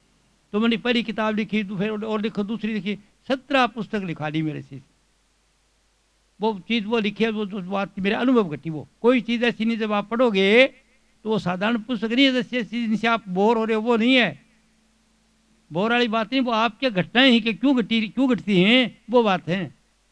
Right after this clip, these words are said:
और मेरे साथ जो घटती है, वो सबके साथ घटती है, वो जानते ही है। तो मैं कहता हूँ, "भाई, मेरी बात अच्छी लगे, अभी सत्संग में तो समझ लेना, अच्छे से समझना, अगर नहीं लगे तो कुछ नहीं।"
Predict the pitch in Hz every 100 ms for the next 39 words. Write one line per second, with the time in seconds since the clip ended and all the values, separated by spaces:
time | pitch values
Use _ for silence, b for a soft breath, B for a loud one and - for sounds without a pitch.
0 | - 180 233 226 226 208 190 160 175 220
1 | 190 190 220 190 180 156 139 220 208 180
2 | 185 202 214 208 185 - _ _ _ _
3 | _ - 202 233 240 233 240 214 214 220
4 | 214 190 - 233 220 226 - _ - 196
5 | - 208 226 220 214 180 233 269 254 247
6 | 233 - 240 202 262 269 233 b b -
7 | 214 269 254 226 226 277 208 190